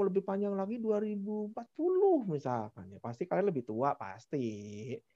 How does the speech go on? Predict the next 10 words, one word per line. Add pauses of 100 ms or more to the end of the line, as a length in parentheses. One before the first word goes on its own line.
(400)
Tapi (720)
kira-kira
apa
yang
akan, (880)
eh,
terjadi
pada
kalian?
Atau